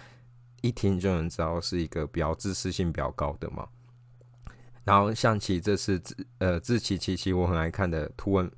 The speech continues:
志崎七七他也有入围啊，阿丁英文啊，然后苍兰科的医学天地还有七七老大这些都有入围。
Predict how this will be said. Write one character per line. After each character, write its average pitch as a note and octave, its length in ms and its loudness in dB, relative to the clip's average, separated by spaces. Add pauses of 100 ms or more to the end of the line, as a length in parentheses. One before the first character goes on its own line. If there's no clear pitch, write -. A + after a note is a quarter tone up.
(340)
志 A#2+ 160 0
崎 F#2 200 0
七 F#2 220 -2
七 F2+ 220 0
他 F2 180 2
也 F#2 60 2
有 E2 180 4
入 E2 280 2
围 D2+ 140 2
啊， D2 140 -2
阿 F2+ 160 4
丁 F2+ 240 2
英 F2+ 240 0
文 D#2 240 -2
啊， D2 180 -4 (360)
然 F2+ 140 2
后 F#2+ 80 4
苍 B2+ 260 4
兰 G#2+ 300 4
科 A#2 380 4
的 G2+ 180 4
医 A2 120 6
学 G2 160 4
天 G#2+ 220 4
地 G#2+ 100 4
还 F#2+ 80 4
有 D#2+ 80 4
七 - 160 -2
七 F2+ 220 0
老 E2 260 -4
大 D#2 240 -4 (240)
这 A2+ 140 -6
些 G2+ 160 0
都 F2+ 120 -4
有 D2+ 120 -4
入 D#2+ 300 -6
围。 - 180 -10